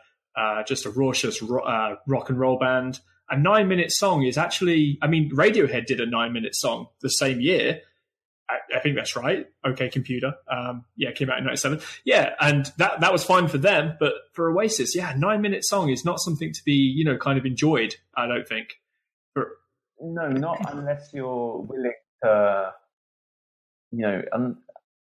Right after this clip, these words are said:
Speaker 2: if Noel had taken his songwriting up a step, if he'd really pushed himself with his, um, with his writing, uh, then maybe he could have made something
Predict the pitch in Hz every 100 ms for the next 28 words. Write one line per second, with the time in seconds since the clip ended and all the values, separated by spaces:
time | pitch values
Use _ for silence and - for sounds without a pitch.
0 | _ _ - 143 151 156 170 151 127 -
1 | 110 104 - - _ - 123 123 107 98
2 | - 113 120 117 113 107 101 101 95 98
3 | - - 113 - 104 - 98 90 - _
4 | - 117 120 131 120 - 180 143 - 123
5 | 104 - 101 98 - 107 95 95 92 -
6 | _ _ _ _ _ _ - 90 87 90
7 | 98 101 101 101 98 98 90 - - 107
8 | 120 _ _ _ _ - 113 110 117 123
9 | 135 135 120 120 117 110 113 113 117 113
10 | - 107 107 107 101 98